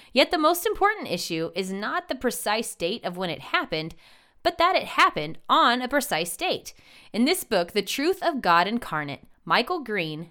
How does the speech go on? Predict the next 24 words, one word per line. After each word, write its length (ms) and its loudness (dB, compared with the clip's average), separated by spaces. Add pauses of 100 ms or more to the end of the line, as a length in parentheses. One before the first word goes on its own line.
defines 600 -2
the 120 -2
incarnation 680 -4
as 160 -6
being 420 -4
the 100 -2
way 460 0
and 180 -6
time 520 -2
that 200 -6
God 280 2
made 160 -4
himself 420 -4
known 240 -4
specifically 800 -6
and 160 -8
personally 640 -8
by 160 -4
taking 420 -4
our 80 0
human 380 -4
nature 440 -6
into 300 -4
himself, 580 -4